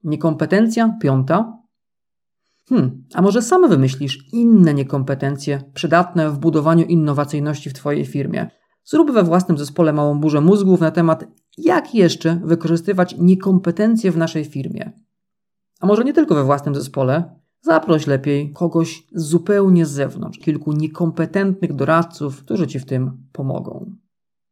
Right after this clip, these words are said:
Podsumowanie. Nowy człowiek widzi coś, czego rutyniarz nie dostrzega.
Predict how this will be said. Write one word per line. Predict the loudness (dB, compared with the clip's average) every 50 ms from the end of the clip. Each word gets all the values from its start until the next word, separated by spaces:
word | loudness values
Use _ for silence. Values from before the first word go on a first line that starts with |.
| _ _ _ _ _ _ _ _ _ _ _ _ _ _ _
Podsumowanie. | -8 -8 -8 -6 -2 0 2 2 2 0 -2 -4 -6 -10 -12 -16 -20 -20 _ _ _ _ _ _ _ _ _ _ _ _ _ _ _ _ _ _ _ _ _ _ _ _ _ -6
Nowy | -2 0 0 2 2 0
człowiek | 0 0 0 0 2 2 0 0 -2 -2
widzi | -2 -2 -2 -2 -4
coś, | -4 -2 -2 -2 -2
czego | -2 -2 0 2 4 4
rutyniarz | 4 2 2 2 0 0 2 0 0 -2 -4 -6 -2
nie | 2 4 4 4 4
dostrzega. | 4 2 0 -2 -4 -8 -14 -12 -12 -10 -12 -12 -14 -16 -16